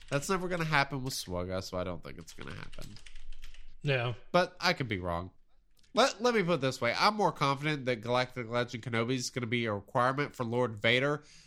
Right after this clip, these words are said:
Speaker 1: than I am that that will not happen.
Speaker 2: All right.
Speaker 1: So.
Speaker 2: All right. Well, uh, everybody out there, thank you, uh, for sticking with us,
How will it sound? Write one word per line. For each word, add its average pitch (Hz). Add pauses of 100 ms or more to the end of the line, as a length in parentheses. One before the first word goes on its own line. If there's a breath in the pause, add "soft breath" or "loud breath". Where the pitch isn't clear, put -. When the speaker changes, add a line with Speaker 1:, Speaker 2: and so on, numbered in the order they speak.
(180 soft breath)
Speaker 1:
than 127
I 117
am 113
that 104 (200)
that 110
will 98
not 98 (120)
happen. - (2250)
Speaker 2:
All 208
right. 254 (2000)
Speaker 1:
So. - (1400 loud breath)
Speaker 2:
All 202
right. 233
Well, 214
uh, 185 (100)
everybody 202
out 170
there, 160
thank 170
you, 147
uh, 127 (140)
for 127
sticking 269
with 226
us, 220